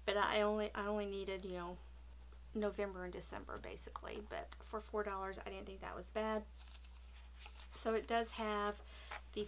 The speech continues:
full month on two pages, and then it has the weekly on two pages also.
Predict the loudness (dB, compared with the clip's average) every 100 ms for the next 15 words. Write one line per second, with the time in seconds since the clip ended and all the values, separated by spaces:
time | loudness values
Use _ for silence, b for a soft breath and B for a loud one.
0 | 0 4 6 6 6 6 6 4 -2 -6
1 | 0 2 4 2 2 -2 -4 -4 -2 2
2 | 2 2 2 2 0 -4 -8 B B -14
3 | -14 -14 -14 -14 -14 -14 -14 -14 -14 -14
4 | B B B -14 2 4 6 6 4 0
5 | 2 2 4 2 -2 -6 -4 -2 -2 -2
6 | -4 -4 -4 -6 B B -12 -8 -6 -6
7 | 0 2 2 0 0 2 2 -2 -6 -12
8 | -12 -12 -12 -12 -12 -12 -12 -6 -6 -6
9 | -12 -6 -2 -2 0 -2 -2 -4 -6 -8
10 | -8 -10 -6 -6 -4 -4 -6